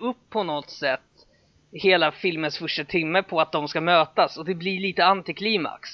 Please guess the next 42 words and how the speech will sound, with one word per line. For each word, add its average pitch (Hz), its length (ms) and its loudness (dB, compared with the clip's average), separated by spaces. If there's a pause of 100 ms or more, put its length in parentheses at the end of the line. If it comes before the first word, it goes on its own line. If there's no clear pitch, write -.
(500)
Alltså 190 220 2
när 196 160 4
de 226 400 4
säger 233 420 2
till 220 160 2
varandra, 139 600 4
Daniel 156 380 2
Craigs, 139 580 -2 (160)
Micke 151 200 -6
Blomqvist 143 600 -2 (380)
och 151 400 -2 (140)
Rooney 156 280 -2
Maras, 131 640 0
Lisbeth 139 360 -8
Salander, 131 340 0
så 131 100 -6
här 123 160 0
att - 140 -14
"jag 143 140 -2
gillar 156 200 0
att 151 60 2
jobba 143 200 0
med 147 140 -2
dig, 117 160 0
jag 151 160 4
också", 147 300 -2
så 165 120 -10
finns 185 140 -2
det 202 60 4
något 180 180 -2
jättecharmigt 214 580 0
där 131 240 0 (460)
som 196 200 -2
inte 170 680 2 (440)
har 175 200 2
hunnits 190 420 -2
med 220 260 4
och 214 80 0
planteras 143 600 2
och - 120 -14
som 180 140 -4
inte - 800 -4